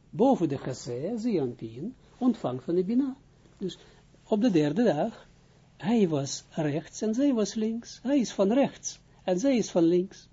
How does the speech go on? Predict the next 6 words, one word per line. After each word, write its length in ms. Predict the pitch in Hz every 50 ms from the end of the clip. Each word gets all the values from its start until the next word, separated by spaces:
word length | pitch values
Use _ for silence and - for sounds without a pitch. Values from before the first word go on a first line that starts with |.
| _ _ - _ _
Dus 200 | - 185 170 - - - - - - -
hij 280 | - 214 269 254 208
ontving 460 | 175 160 - - 190 170 160 139 127 - - - - _ _ _ _ _ _ _
van 400 | - - 208 190 170 143 127 - - - _ _
Abouima, 960 | - - 220 233 202 175 156 139 135 127 120 117 117 117 113 135 175 226 294 311
Zeeranpien, 720 | 233 185 208 214 208 214 214 214 202 - 214 214 240 254